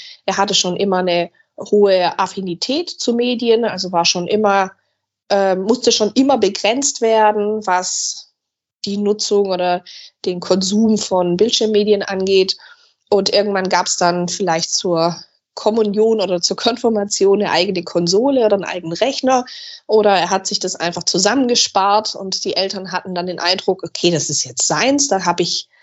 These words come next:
darf ich gar nicht mehr so Einfluss nehmen. Und dann nahm das irgendwie so seinen Lauf und man hat dann gemerkt, Mensch, die schulischen Leistungen werden schlechter, er geht nicht mehr zum Fußball, ähm, die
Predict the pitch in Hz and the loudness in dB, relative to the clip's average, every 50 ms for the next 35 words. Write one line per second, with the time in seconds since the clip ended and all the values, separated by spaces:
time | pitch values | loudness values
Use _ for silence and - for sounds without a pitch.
0 | _ _ _ - 208 208 208 214 202 208 190 190 190 220 208 202 190 185 196 156 | _ _ _ -2 0 0 0 0 -2 -2 0 0 0 0 0 0 0 0 0 2
1 | - 175 220 247 - - 202 190 - - 202 190 214 254 277 294 302 320 320 - | 2 0 0 -2 -2 0 0 0 0 0 2 2 2 2 2 2 2 0 -2 -6
2 | - - - - - - 214 226 208 214 208 214 208 190 208 233 277 302 277 262 | -10 -14 -16 -10 -2 0 0 2 2 2 2 2 2 2 2 2 2 2 0 0
3 | - 247 262 269 262 247 220 214 220 214 214 220 202 190 196 190 190 175 160 - | 0 0 2 2 2 2 2 0 -2 0 0 0 0 0 0 -2 -2 -4 -6 -6
4 | 175 180 175 175 190 226 302 381 381 - - - 247 240 233 226 226 226 233 214 | -4 -2 0 2 4 4 4 2 0 -2 -6 -6 -6 -4 -2 -2 -2 -2 -2 -2
5 | 226 233 233 254 226 226 226 226 226 - - - - _ _ _ _ _ _ _ | -4 -2 0 0 0 0 0 -4 -6 -10 -18 -20 -20 _ _ _ _ _ _ _
6 | _ _ - 214 214 220 220 220 233 233 233 - - - - - 220 214 202 208 | _ _ -2 0 2 2 2 2 2 0 -2 -6 -10 -10 -10 -4 -2 -2 0 0
7 | 202 - - - 196 - - 226 214 202 196 - - 202 185 196 214 254 254 - | 0 -2 0 0 0 0 0 0 -2 -2 -2 -2 -2 0 2 2 2 2 0 -2
8 | - 254 240 240 233 226 214 208 214 208 - 208 196 190 190 - - 220 202 175 | -4 -4 -4 -2 0 0 0 0 0 0 0 0 0 0 0 -2 -4 -2 -2 0
9 | 190 202 196 208 196 - - 190 180 - 180 170 170 - - 208 214 - - 269 | 0 0 -2 -2 -4 -4 -6 -10 -8 -6 -6 -4 -2 -2 0 0 0 2 2 4
10 | 269 262 - - - 226 220 220 214 214 220 220 - - - _ _ _ _ _ | 4 2 2 2 2 4 6 6 6 4 4 0 -4 -12 -20 _ _ _ _ _
11 | - - - 208 214 214 208 208 208 208 208 214 220 208 214 - - - - - | -6 -2 0 2 4 4 2 2 0 -2 -2 -4 -6 -8 -10 -16 -18 -18 -20 -14
12 | _ - 254 240 233 226 233 220 202 - - _ | _ -2 0 0 2 2 2 0 -2 -4 -10 _